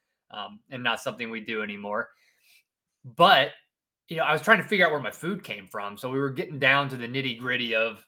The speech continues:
"Where does our meat come from?" Blah, blah, blah, and my ex-wife's father was a hunter. They lived in Middle Tennessee, straight in decent big whitetail buck country, and he gave us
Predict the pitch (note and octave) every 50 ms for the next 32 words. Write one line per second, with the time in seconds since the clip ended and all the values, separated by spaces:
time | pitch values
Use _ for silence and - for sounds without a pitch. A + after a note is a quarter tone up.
0 | _ _ _ _ _ _ _ _ _ _ C#3+ E3+ F#3 E3+ F3+ E3 C#3+ C3+ C3+ C3+
1 | C3+ - C3 A#2+ A#2+ A2+ - A#2+ A2+ G#2+ A2 A2 A2 A2 G2+ - G#2+ G#2+ A#2 -
2 | - _ _ - B2+ A#2+ A#2 A2+ A#2 A#2 - _ _ _ _ _ _ _ _ _
3 | _ _ _ _ C3+ B2+ B2 B2+ C3+ C3 C#3+ C#3 - - C3 C3 C3 B2+ B2+ B2
4 | B2+ B2+ - - - - _ _ _ _ _ _ - B2+ A#2+ B2+ B2+ B2+ B2 A#2+
5 | B2 B2+ - - _ _ _ _ _ _ _ - C3 A#2+ A#2+ A#2 A2+ A2+ C3 -
6 | - D#3 D3+ - - - _ _ _ - B2+ B2 B2+ C3+ A#2 B2 A#2 A#2+ C3+ D3+
7 | D#3+ C#3+ - D3+ D3 C#3 C3 - C3 B2 A#2 A#2 A#2 A2 - _ _ _ - -
8 | C3+ C3 C3+ C3 A#2+ A#2 A2 G#2+ _ _ _ _ _ _ _ _ _ _ C3+ C3
9 | C#3 D3 C#3 C#3+ C#3+ - A2+ G2+ C#3 C3 A#2+ A#2 - _ _ _ _ _ - C3
10 | C3+ C3+ - C3+ C3+ B2 G#2+ - C3+ C3 - - - A#2 A2+ G#2+ A2+ A2+ A#2 A#2
11 | A#2 - _ _ _ _ _ _ _ _ _ _ _ _ - B2+ B2+ C3 B2+ B2+
12 | B2 B2 B2+ A2+ - _ _ _ _ - D3 C#3 C3+ D3 D#3 D3+ D#3 C#3+ - -
13 | - _